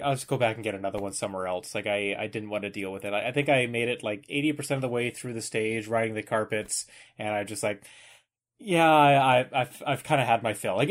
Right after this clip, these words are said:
not that I'm not enjoying the game, but just I, I wasn't really in the mindset maybe for that stage in particular. So, yeah, a little preview of our bottom three stages here, <laughs> maybe.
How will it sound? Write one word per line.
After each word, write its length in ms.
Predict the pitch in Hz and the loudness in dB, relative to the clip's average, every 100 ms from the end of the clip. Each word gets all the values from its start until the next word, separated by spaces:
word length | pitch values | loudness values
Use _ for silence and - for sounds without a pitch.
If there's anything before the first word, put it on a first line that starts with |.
| 214 | 4
not 240 | 208 233 | 6 4
that 100 | 220 | 4
I'm 100 | 170 | 4
not 120 | 143 | 4
enjoying 380 | 135 117 120 113 | 2 2 0 0
the 80 | 107 | -2
game, 240 | 107 110 | -2 -2
but 100 | 104 | -4
just 140 | 101 104 | -6 -4
I, 80 | 107 | -2
I 220 | 113 110 _ 147 | -4 -8 _ -4
wasn't 340 | 147 135 135 _ | -4 -2 -8 _
really 360 | 135 120 113 110 | -8 -4 -2 -2
in 80 | |
the 80 | 107 | -4
mindset 960 | 104 101 104 107 101 - - - 107 101 | -6 -4 -4 -6 -12 -12 -10 -2 -2 -2
maybe 220 | 110 104 | -6 -8
for 180 | 101 110 | -6 -6
that 280 | 98 98 - | -2 -2 -4
stage 460 | - - 98 98 | -10 -8 -8 -8
in 60 | 98 | -10
particular. 640 | 101 98 92 101 92 90 | -12 -12 -12 -10 -10 -10
So, 360 | 87 107 95 92 _ _ - | -8 -4 -4 -4 _ _ -10
yeah, 260 | 104 90 87 | -8 -8 -10
a 240 | 139 135 135 _ | -12 -12 -12 _
little 200 | 151 139 | -4 -2
preview 420 | 139 185 175 156 143 | 2 4 6 6 6
of 100 | 135 | 6
our 200 | 123 120 | 4 2
bottom 360 | 113 127 123 | 4 4 4
three 220 | 117 131 | -2 -4
stages 480 | 117 - 117 110 120 | -2 0 -2 0 -2
here, 160 | 135 120 | -2 -4
<laughs> 340 | 120 - - | -6 -10 0
maybe. 320 | 170 - - | 0 0 -6